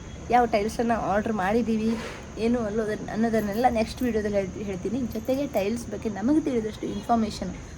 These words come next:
ಯಾಕೆಂದರೆ ನಾವು ತುಮ್-, ಸುಮಾರು ಒಂದು ನಾಲ್ಕೈದು ಅಂಗಡಿಗಳಿಗೆ ವಿಸಿಟ್ ಮಾಡಿದ್ದೀವಿ. ನಮಗೆ ತಿಳಿದಷ್ಟು ಐಡಿಯಾಸ್ ಅಥವಾ ಇನ್ಫಾರ್ಮೇಷನನ್ನು ನಿಮಗೆ ಕೊಡೋ ಪುಟ್ಟ ಪ್ರಯತ್ನವನ್ನು ಕೂಡ ಮಾಡ್ತೀವಿ.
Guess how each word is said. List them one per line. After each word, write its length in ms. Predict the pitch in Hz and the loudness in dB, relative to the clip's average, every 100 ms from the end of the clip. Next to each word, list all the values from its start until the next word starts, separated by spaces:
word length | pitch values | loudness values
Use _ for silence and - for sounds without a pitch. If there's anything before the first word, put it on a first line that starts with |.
| - - | -14 -6
ಯಾಕೆಂದರೆ 240 | 226 226 | 0 2
ನಾವು 240 | 233 202 196 | 0 -2 -4
ತುಮ್-, 560 | 214 208 220 220 226 | -4 -4 -6 -6 -6
ಸುಮಾರು 300 | - 220 214 | 0 2 2
ಒಂದು 100 | 214 | 0
ನಾಲ್ಕೈದು 420 | 202 208 226 233 190 | 0 0 0 -4 -4
ಅಂಗಡಿಗಳಿಗೆ 440 | 196 190 196 214 | -6 -6 -6 -4
ವಿಸಿಟ್ 320 | 190 180 190 | -4 -4 -8
ಮಾಡಿದ್ದೀವಿ. 440 | 190 180 175 185 320 - - - - - - | -8 -6 -4 -6 -6 -10 -16 -16 -16 -10 -2
ನಮಗೆ 200 | 320 359 | 0 2
ತಿಳಿದಷ್ಟು 500 | 254 240 220 - 220 | 2 2 2 -2 0
ಐಡಿಯಾಸ್ 540 | 208 214 208 202 - | 0 0 0 0 -2
ಅಥವಾ 240 | 190 190 190 - 175 - - | -6 -4 -6 -8 -10 -14 -10
ಇನ್ಫಾರ್ಮೇಷನನ್ನು 720 | - 214 233 208 - 185 185 220 | -8 -2 -2 -2 -6 -8 -4 -4
ನಿಮಗೆ 280 | 214 196 - | -4 -6 -8
ಕೊಡೋ 160 | 190 | -8
ಪುಟ್ಟ 220 | 185 262 | -8 -6
ಪ್ರಯತ್ನವನ್ನು 560 | 381 254 226 214 208 180 | -4 -4 -2 -4 -4 -6
ಕೂಡ 120 | 190 196 | -6 -4
ಮಾಡ್ತೀವಿ. 540 | 208 226 226 196 196 | 2 2 0 -6 -6